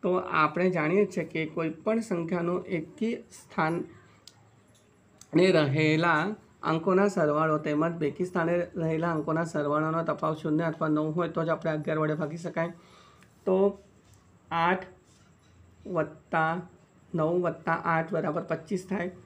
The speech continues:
હવે બેકી સ્થાનેથી કરીએ તો છ વત્તા ચાર વત્તા ચાર બરાબર ચૌદ થાય. તો અહીંયા આપણે જે ખાલી જગ્યા છે એમાં છ આવે તો જ આ જવાબ દા-, સાફ છ થઈ શકે છે. તો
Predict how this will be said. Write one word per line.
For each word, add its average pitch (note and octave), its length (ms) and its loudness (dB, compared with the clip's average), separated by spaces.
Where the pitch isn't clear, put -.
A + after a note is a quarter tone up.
હવે E3 340 2
બેકી E3+ 300 -2
સ્થાનેથી F3+ 460 0
કરીએ F3+ 260 2
તો F3+ 140 -2
છ F3+ 100 -6
વત્તા E3+ 340 -2
ચાર D#3+ 220 -2
વત્તા D#3 240 -4
ચાર D#3+ 220 -4
બરાબર D#3 320 0
ચૌદ E3+ 400 -4
થાય. E3+ 180 -2
તો F3+ 100 -2
અહીંયા F3+ 460 0
આપણે D#3+ 380 -4
જે F3+ 80 0
ખાલી D#3+ 320 0
જગ્યા E3 360 -2
છે D#3 500 -2
એમાં E3 380 -2
છ - 160 -6
આવે F3+ 360 0
તો G3 160 6
જ G3+ 60 0
આ E3+ 120 -2
જવાબ D3+ 420 -2
દા-, - 420 -10
સાફ - 200 -10
છ - 20 -2
થઈ E3 140 0
શકે C#3 300 -8
છે. F#3 160 -12
તો - 100 -12